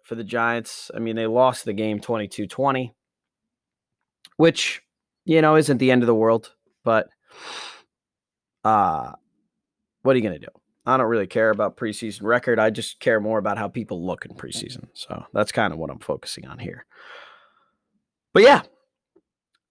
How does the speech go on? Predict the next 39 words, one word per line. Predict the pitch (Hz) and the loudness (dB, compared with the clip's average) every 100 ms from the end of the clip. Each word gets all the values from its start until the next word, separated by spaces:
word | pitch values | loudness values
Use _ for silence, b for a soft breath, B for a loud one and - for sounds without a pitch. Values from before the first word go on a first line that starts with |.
| _ _ _ 160 | _ _ _ 0
let's | 160 | 2
talk | 196 175 | 4 6
about | 180 | 6
the | 165 | 4
defense | 156 185 175 131 | 2 4 4 4
a | 139 | 4
little | 127 120 | 4 4
bit | 104 - | 4 4
too. | 156 143 107 | 4 6 4
I | 117 | 2
mean, | 120 | 2
the | 117 | 2
defense | 123 147 147 151 - | 2 0 2 -2 0
looked | 143 139 - | 0 0 -4
solid. | - 151 131 135 151 160 - | -2 4 6 6 2 -2 -4
I | 135 | -2
mean, | 135 127 | 0 2
they | 131 | 4
were, | 131 123 117 - _ - | 4 2 -4 -14 _ -6
you | 143 | -2
know, | 131 | -2
still | 127 - 147 135 | -2 -2 0 0
sort | 127 139 131 | -2 -2 -2
of | 120 | 0
doing | 135 135 131 | 0 0 0
the | 123 | -2
similar | - - - - 151 151 135 | -6 -10 -8 -2 0 0 -2
kinds | 147 135 131 | -2 -2 -2
of | 127 | -4
things. | - 156 156 156 151 135 | 0 2 2 0 -2 -4
I | |
mean, | 113 110 110 | -4 -4 -2
Logan | 123 117 110 | -2 -2 0
Ryan, | 123 139 147 131 | 0 2 0 -2
I | |
liked | 107 110 107 | -2 -4 -4
how | 101 | -8
he | 107 139 | -4 -2
looked. | 135 139 131 - - | 2 2 0 -10 -20